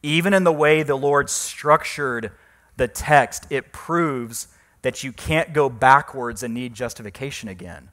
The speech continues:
That's the point of that statement. So, you have been permanently made holy in the sight of God.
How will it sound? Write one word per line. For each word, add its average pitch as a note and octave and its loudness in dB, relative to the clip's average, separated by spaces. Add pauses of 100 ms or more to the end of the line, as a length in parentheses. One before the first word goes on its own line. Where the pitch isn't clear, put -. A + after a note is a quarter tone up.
(400)
That's C3+ 2
the A#2 -10
point A#2 -12
of G#2 -10
that A2 0
statement. G2+ -10 (680)
So, A#2 6 (880)
you D3+ -2
have D#3 2
been D3 0
permanently E3 2
made C#3+ 2
holy C3 -2
in G#2+ -6
the G#2+ -10
sight A2+ -2
of G#2 -10
God. F2+ -8